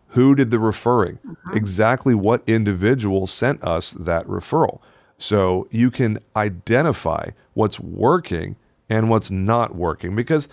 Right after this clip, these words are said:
Speaker 1: let's say, for instance, you're spending a thousand dollars a month on some, you know, um, you know, Facebook lead generation program. There's a, they're a dime a dozen. They all claim to do the same thing. Let's say you're spending a thousand bucks a month,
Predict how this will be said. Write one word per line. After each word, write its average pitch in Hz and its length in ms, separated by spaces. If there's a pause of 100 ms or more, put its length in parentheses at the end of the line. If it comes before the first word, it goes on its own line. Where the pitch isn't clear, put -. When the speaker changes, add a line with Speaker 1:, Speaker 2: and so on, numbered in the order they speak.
(160)
Speaker 1:
let's 277 180
say, 190 140
for 127 160
instance, 117 320
you're 117 120
spending 117 500
a 101 40
thousand 98 380
dollars 92 320
a 92 60
month 92 320
on 95 80
some, 104 340 (320)
you 143 80
know, 120 320
um, 123 540
you 120 100
know, 104 200 (300)
Facebook 139 440
lead 127 160
generation 98 440
program. 80 440 (260)
There's 127 300 (300)
a, 104 80
they're 120 280
a 104 60
dime 92 220
a 147 40
dozen. 98 420
They 92 100
all 101 200
claim 107 380
to 98 140 (300)
do 107 160
the 113 100
same 110 280
thing. 127 280
Let's 139 140
say 143 80
you're 135 120
spending 165 360
a 110 40
thousand 104 360
bucks 95 260
a 92 40
month, 92 300